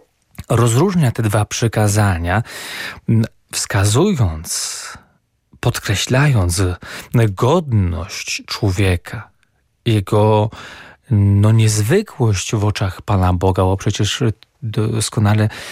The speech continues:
zdajemy sobie sprawę, też mówiliśmy o tym niejednokrotnie podczas katechez, e, zwłaszcza w kontekście stworzenia świata, Księgi Rodzaju, kiedy właśnie analizowaliśmy te poszczególne fragmenty, że świat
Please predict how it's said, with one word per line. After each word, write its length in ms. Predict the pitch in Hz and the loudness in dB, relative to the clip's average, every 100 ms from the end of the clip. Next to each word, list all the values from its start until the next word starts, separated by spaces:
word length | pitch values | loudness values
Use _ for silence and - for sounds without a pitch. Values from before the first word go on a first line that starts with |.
| - - | -6 -2
zdajemy 400 | 101 104 107 110 | 0 2 2 2
sobie 220 | 107 101 | 0 -2
sprawę, 420 | - 110 110 98 | -2 0 2 2
też 180 | 98 107 | 0 0
mówiliśmy 480 | 98 104 101 104 104 | 0 0 2 2 2
o 80 | |
tym 140 | 101 104 | 2 2
niejednokrotnie 640 | 101 98 90 131 139 117 | 4 2 0 -2 0 0
podczas 360 | 95 90 95 - - - - - | -2 -2 -4 -6 -10 -12 -12 -4
katechez, 960 | 104 - 110 110 - 90 95 - - | -4 0 2 2 0 -2 0 -2 -2
e, 220 | 110 101 104 | 0 0 0
zwłaszcza 680 | 98 101 107 101 - 101 | 2 2 2 0 0 0
w 80 | 98 | 0
kontekście 580 | - 98 104 - - 98 - - - - 120 | 0 2 2 -2 0 -2 -2 -14 -12 -2 -2
stworzenia 800 | - - 117 107 120 123 87 87 | -2 -4 0 2 4 2 2 -2
świata, 520 | - 95 87 - 90 - _ - | -6 -4 -4 -6 -10 -12 _ -14
Księgi 380 | - 95 90 92 - - - - | -4 0 0 -2 -4 -12 -18 -2
Rodzaju, 680 | 104 104 98 110 110 107 87 | 2 2 2 2 4 4 2
kiedy 320 | - 90 95 - - - - | -2 -2 -2 -4 -12 -8 -4
właśnie 300 | 98 95 104 | -2 0 0
analizowaliśmy 720 | 95 92 92 92 92 90 92 | 2 2 2 2 0 0 0
te 100 | - | 0
poszczególne 540 | 101 - 95 95 92 - - - - 113 | -4 -4 0 2 2 0 -10 -16 -2 -2
fragmenty, 840 | 95 - 101 95 101 98 - 104 120 - - | 0 0 0 2 4 2 2 0 -2 -6 -4
że 340 | 113 107 110 - - | 0 2 0 -2 -6
świat 380 | - - 117 | -4 0 0